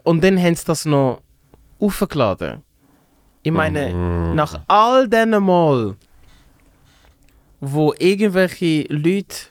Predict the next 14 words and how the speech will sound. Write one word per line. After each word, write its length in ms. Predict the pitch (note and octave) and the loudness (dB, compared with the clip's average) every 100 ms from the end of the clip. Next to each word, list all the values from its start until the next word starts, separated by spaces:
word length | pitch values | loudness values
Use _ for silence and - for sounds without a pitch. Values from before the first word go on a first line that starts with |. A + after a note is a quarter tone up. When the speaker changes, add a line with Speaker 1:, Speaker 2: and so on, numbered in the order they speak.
| _ _ _ _ | _ _ _ _
Speaker 1:
Sachen 520 | - E3 E3 - F3+ - | -6 -2 -2 -2 -4 0
gemacht 420 | D3 D#3 - - | 2 2 0 -2
haben 420 | E3 D#3 D3 D3+ - - | 0 2 0 -2 -10 -10
und 160 | - C3 | -4 0
dann 140 | C3 G2 | 0 0
online 420 | C#3 D3+ D3 D3 | 0 0 0 -2
postet 540 | - C#3+ D3 D3 - | 0 0 0 -8 -4
haben, 300 | C#3+ C3 A#2+ | -2 0 0
Speaker 2:
Mhm. 120 | G#2 | 0
Speaker 1:
währenddem, 400 | F2+ G#2 G2+ C#3 | 0 0 0 -2
dass 140 | C#3 C3 | -2 -4
sie 120 | C3+ | -2
Auto 300 | A2+ C3 C#3+ | 0 -2 -4
fahren, 380 | - A#2 G#2 | -4 -2 -2